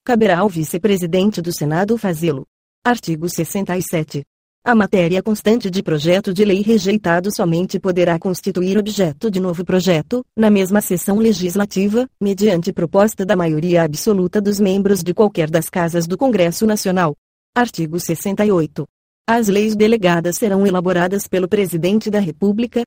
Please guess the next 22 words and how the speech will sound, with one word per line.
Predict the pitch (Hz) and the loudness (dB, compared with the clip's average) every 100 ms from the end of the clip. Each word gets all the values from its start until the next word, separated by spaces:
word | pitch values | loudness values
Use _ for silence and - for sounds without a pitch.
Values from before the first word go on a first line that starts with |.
| - | -4
que | - | -4
deverá | 185 202 202 170 | 0 2 2 2
solicitar | 170 185 175 - 208 170 175 | 0 -2 -2 -2 0 0 2
a | |
delegação | 180 175 165 160 - 180 175 | 0 0 0 0 -2 -2 0
ao | 165 | 2
Congresso | 208 190 165 156 220 | 2 2 0 0 0
Nacional, | 214 - 226 175 220 | 0 0 0 0 2
ou | 208 196 | 2 4
não | 214 | 2
serão | 214 226 196 226 | 0 0 2 4
objeto | 220 214 190 143 - | 2 2 -2 -2 -4
de | 180 | 0
delegação | 208 220 226 240 - 202 | 2 2 2 0 0 0
os | 196 | 2
atos | 175 147 202 | 0 0 -6
de | 165 165 | -4 -2
competência | 180 165 147 180 165 247 226 | 0 0 -2 -4 -2 2 2
exclusiva | 233 - 214 202 202 208 | 2 0 0 2 0 0
do | 196 | -2
Congresso | 240 262 175 175 - | 0 2 2 0 0
Nacional, | 214 208 233 175 | 0 0 0 0